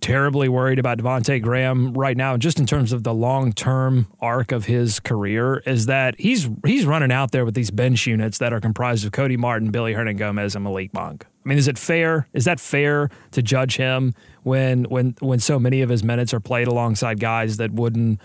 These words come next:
probably, some of these guys aren't making rotations on decent teams in the N B A? I don't think so. So, you know, I'm, I'm still in a little bit of a wait and see with Devontae Graham. I don't expect him to be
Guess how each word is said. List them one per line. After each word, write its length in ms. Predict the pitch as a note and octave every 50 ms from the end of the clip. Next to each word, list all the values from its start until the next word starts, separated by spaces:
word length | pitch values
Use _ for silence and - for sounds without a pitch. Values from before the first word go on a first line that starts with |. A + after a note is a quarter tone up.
| - - - - - _ _ -
probably, 560 | - C3 B2+ B2+ B2+ A#2+ B2 A#2+ A2+ A#2 A2 - -
some 220 | - - E3+ D3
of 60 | D3 C#3
these 140 | B2+ A2
guys 200 | C3 B2 B2 A#2+
aren't 160 | B2+ B2+ B2 A#2+
making 280 | A#2+ B2 - A#2+ A2+
rotations 640 | A#2+ A#2 A2 - A#2+ A#2+ A2+ G#2+ - B2 A2+ A2+ A2
on 400 | A#2+ A2+ A2+ A2+ A2+ A2+ G#2+ G#2 - -
decent 360 | A#2 A#2+ G#2+ - A2+ G#2 G2
teams 300 | - A#2 A#2 A#2 A2+ G#2+
in 60 | A#2
the 100 | A#2 A#2
N 80 | A#2 A#2+
B 160 | A#2 A#2+ A#2
A? 220 | A#2 A#2 A#2 A#2 -
I 140 | A#2+ C3
don't 180 | C3+ A2+ G2 -
think 200 | - G2 F2 F#2
so. 360 | - - F#2+ F#2 F#2 F#2+ G2+
So, 500 | G2+ - - C3+ A#2 A2+ A2+ A2 G#2+ G2+ - - - - - - _ -
you 80 | - C#3
know, 80 | C#3
I'm, 380 | C3+ C#3+ C#3+ D3+ E3+ F3+ D#3+ D#3 -
I'm 640 | D#3 D#3+ D3 D#3 E3+ E3 D#3+ E3+ F#3 F3+ F#3 F3 D3+
still 320 | - - - G#3 F#3+ F3+
in 60 | E3+ D#3+
a 60 | C#3+
little 200 | D3 E3+ E3+ C#3
bit 120 | C#3+ C#3
of 60 | B2+
a 80 | A#2+ A2+
wait 220 | A2+ B2 C3+ B2
and 100 | A2+ A2
see 180 | - - C3+ B2
with 140 | A#2 A2 G#2
Devontae 440 | A2 A2+ A2+ A2 G#2+ G2 A2+ G#2+ G2+
Graham. 200 | A2 A2 A2 A2+
I 80 | B2
don't 140 | C#3+ C#3+ A#2+
expect 340 | G2+ - - C3 B2 G#2 B2
him 80 | A#2
to 80 | A2 G#2
be 560 | G2+ - C3+ A#2+ G#2 A2+ C3 B2+ B2 A#2+ A2